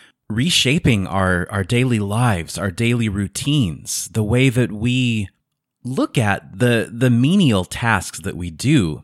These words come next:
day in and day out, taking out the dog, going to get groceries.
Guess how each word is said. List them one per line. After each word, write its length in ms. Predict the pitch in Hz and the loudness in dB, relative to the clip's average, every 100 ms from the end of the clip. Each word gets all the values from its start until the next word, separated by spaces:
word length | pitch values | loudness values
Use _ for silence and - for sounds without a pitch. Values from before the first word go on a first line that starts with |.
| - | -4
day 280 | 104 98 95 | -2 0 2
in 140 | 98 | 0
and 120 | 87 | -2
day 240 | 85 95 90 | -2 -2 0
out, 320 | 104 82 - | 2 0 -2
taking 380 | - 120 120 101 | -2 -2 0 0
out 180 | 95 | 0
the 80 | - | -2
dog, 520 | 71 107 107 82 65 | -2 2 2 0 -4
going 280 | - 98 95 | -2 0 0
to 80 | 87 | -2
get 240 | 92 90 | -6 -6
groceries. 880 | - 85 95 110 - 78 67 - - | -6 -2 2 2 0 -6 -8 -8 -8